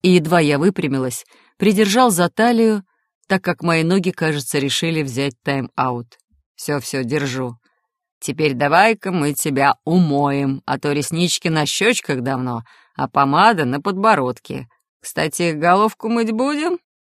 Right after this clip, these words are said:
От стыда я вовсе зажмурилась, не в силах сказать хоть что-то. Ладно. Его ласковые губы легко и осторожно коснулись моих. "Будем мыть тебя всю".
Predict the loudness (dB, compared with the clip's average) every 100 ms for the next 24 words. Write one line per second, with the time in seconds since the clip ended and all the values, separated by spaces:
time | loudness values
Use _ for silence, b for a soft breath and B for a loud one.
0 | _ _ _ _ _ -2 0 0 0 4
1 | 4 4 2 2 2 2 -2 -2 -2 -2
2 | 0 2 2 0 -2 -8 _ -6 -4 -4
3 | -2 0 0 -2 -6 -8 -6 -6 -8 -10
4 | -8 -8 -10 -12 -18 _ _ _ _ _
5 | _ -10 -4 0 0 -4 -12 -16 _ _
6 | _ _ _ 0 2 4 4 2 2 0
7 | 2 2 2 0 0 -2 -2 0 0 0
8 | -2 -2 -2 -4 -6 -6 -6 -4 -4 -6
9 | -6 -4 -6 -10 _ _ _ _ _ _
10 | _ -4 4 4 4 2 2 2 0 -2
11 | -6 -8 -4 -6 -6 -8 -8